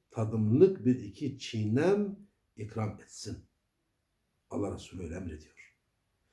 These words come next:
Yani köledir diye veya hizmetçidir diye onu mahrum etmeyin. Çünkü onun yemeğini hizmetçi hazırlamıştır. Öyleyse o hizmetçinin de o yemekte hakkı vardır.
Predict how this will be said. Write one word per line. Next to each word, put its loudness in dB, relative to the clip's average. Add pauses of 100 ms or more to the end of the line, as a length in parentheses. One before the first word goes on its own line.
(240)
Yani -2
köledir 0 (280)
diye 0 (480)
veya -2
hizmetçidir -6
diye 0 (360)
onu -2
mahrum -6
etmeyin. -8 (760)
Çünkü 4
onun 6
yemeğini 4 (420)
hizmetçi -4
hazırlamıştır. -4 (380)
Öyleyse 2 (500)
o 4
hizmetçinin 4
de 2
o 0
yemekte 6
hakkı -8
vardır. 4